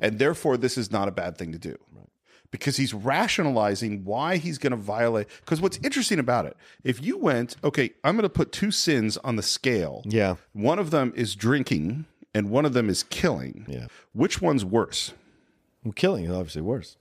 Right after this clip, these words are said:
Speaker 1: Right. But he believes that he is still honoring his wife's wishes
Speaker 2: Mm-hmm.
Speaker 1: by not drinking and not sleeping with a prostitute
Speaker 2: Right.
Speaker 1: while he has already decided to kill a couple of guys.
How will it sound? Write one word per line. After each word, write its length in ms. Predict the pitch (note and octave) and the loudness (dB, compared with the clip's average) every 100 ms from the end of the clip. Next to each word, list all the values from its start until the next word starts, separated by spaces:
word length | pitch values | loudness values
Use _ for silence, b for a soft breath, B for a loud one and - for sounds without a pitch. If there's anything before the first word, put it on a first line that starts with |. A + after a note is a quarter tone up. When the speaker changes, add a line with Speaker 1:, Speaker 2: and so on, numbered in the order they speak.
| - | 0
Speaker 1:
Right. 260 | D#3+ B2+ - | 2 2 0
But 160 | D3 C3 | 0 0
he 640 | - D#4+ D#4+ G#3+ F#3 - _ F3 | -2 -2 0 0 -2 -10 _ -4
believes 400 | C#3+ E3 F#3+ D3+ | 0 0 0 0
that 140 | D#3 | -2
he 160 | - D3 | 0 0
is 120 | B2+ | 0
still 540 | - - - G3+ G#3 - | 0 -2 2 2 2 -2
honoring 480 | C3+ D#3 D3+ A#2+ G2+ | 0 0 2 0 0
his 180 | G#2+ A2 | -2 0
wife's 300 | A#2+ A#2+ - | 0 0 -2
wishes 580 | D3 F3 D2+ G1+ - F#2+ | -2 0 -2 -6 -10 -10
Speaker 2:
Mm-hmm. 180 | G#2 A#2 - | -12 -4 2
Speaker 1:
by 140 | G#2+ | 2
not 340 | G2 A2+ F#3+ | 4 2 0
drinking 420 | - D#3 C3 G#2+ - | 2 0 2 -2 0
and 160 | G2+ G2+ | -2 2
not 200 | B2 - | 0 2
sleeping 260 | C3+ G#2+ | 0 0
with 80 | F2 | -4
a 40 | |
prostitute 560 | - E3+ G#3 - - F2 | 0 0 0 -2 -2 2
Speaker 2:
Right. 280 | F2 D#2+ - | 2 2 0
Speaker 1:
while 160 | B2 C3 | 0 2
he 140 | C#3+ | 4
has 120 | D3+ - | 2 4
already 340 | F3 C4 B2+ | 2 2 2
decided 420 | A#2+ - G#3 C#3+ | 0 2 2 0
to 60 | - | 0
kill 180 | G#3 G3 | 0 0
a 40 | |
couple 220 | G#2 - | -2 -4
of 60 | E2 | -8
guys. 400 | C#2+ - - | -8 -8 -16